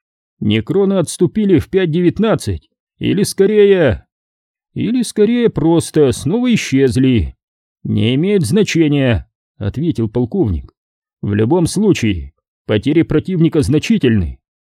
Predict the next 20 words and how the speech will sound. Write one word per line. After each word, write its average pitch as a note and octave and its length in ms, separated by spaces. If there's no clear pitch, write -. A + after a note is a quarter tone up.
в A2 120
особенности D#3+ 640
за C#3+ 140
последний D3+ 500
час. - 440
Поздравляю C3+ 680
полковника F3 540
сорок F3+ 320
второго F3+ 400
с - 100
выигранным E3+ 500
сражением". C3 720
"А - 180
каковы E3+ 420
наши G3 320
потери?" D#3+ 680
уточнил A#2 520
Хендрик. B2+ 480
"Этих C#3 460
данных E3 540